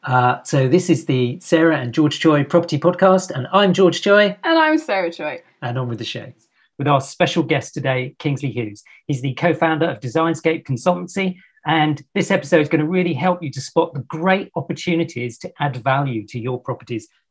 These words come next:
Speaker 1: and future properties, 'cause you wanna have
Speaker 2: Mm.
Speaker 1: more than one, right?
Speaker 2: Definitely.
Speaker 1: <laughs> You wanna have loads. So let's tell you a bit about Kingsley. Kingsley, I've,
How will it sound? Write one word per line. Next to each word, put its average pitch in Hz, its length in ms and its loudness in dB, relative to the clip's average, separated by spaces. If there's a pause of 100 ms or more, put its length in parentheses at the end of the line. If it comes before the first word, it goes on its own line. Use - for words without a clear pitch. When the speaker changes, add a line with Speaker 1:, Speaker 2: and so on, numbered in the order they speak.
Speaker 1:
and 233 220 2
future 226 380 -2
properties, 147 500 0
'cause 247 100 0
you 349 120 10
wanna 220 160 6
have 165 140 2
Speaker 2:
Mm. 156 40 -4
Speaker 1:
more 170 160 4
than 151 80 2
one, 131 240 0
right? 214 220 0 (240)
Speaker 2:
Definitely. 262 400 -2
Speaker 1:
<laughs> 247 840 6
You 247 80 -2
wanna 214 120 -4
have 208 80 -12
loads. 208 580 -2 (320)
So 190 160 6
let's 180 180 4
tell 220 160 2
you 208 60 4
a 190 40 2
bit 196 120 0
about 170 240 6
Kingsley. 196 500 -2
Kingsley, 180 460 0
I've, 151 160 0